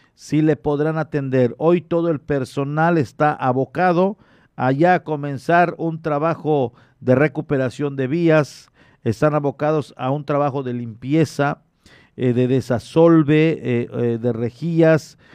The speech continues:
De igual manera estarán abocados a la reparación, eh, pues, eh, de algunos árboles o, o poda de árboles que quedaron canteados, que representan un peligro.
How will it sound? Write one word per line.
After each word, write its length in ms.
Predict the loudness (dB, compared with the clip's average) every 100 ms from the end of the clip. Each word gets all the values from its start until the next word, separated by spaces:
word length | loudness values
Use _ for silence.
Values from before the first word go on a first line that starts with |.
| _ -6
De 100 | -2
igual 260 | 2 2
manera 640 | 0 -2 0 2 2 2 0
estarán 480 | -6 -4 -2 -2 0
abocados 640 | -2 -2 0 2 0 -4
a 220 | -4 -2
la 180 | 0 -2
reparación, 800 | -2 -2 -4 -4 0 0 0 -4 -14 _ _
eh, 420 | -2 2 2 2 -2 -2
pues, 300 | -2 -2 -4
eh, 320 | -6 -4 -4
de 160 | -2 -2
algunos 440 | 0 -2 -4 -6 0
árboles 460 | 0 2 2 0
o, 120 | -4 -8
o 200 | -8 -4
poda 320 | 2 4 4
de 180 | 2 2
árboles 360 | 2 0 -2 -4
que 120 | -6
quedaron 340 | -2 -2 -2
canteados, 880 | -4 -6 -6 -2 2 4 4 0 -6 _ _ _ _
que 180 | 0 0
representan 640 | 0 -2 -2 -2 0 -2
un 140 | -2 -2
peligro. 720 | 0 2 2 4 2 0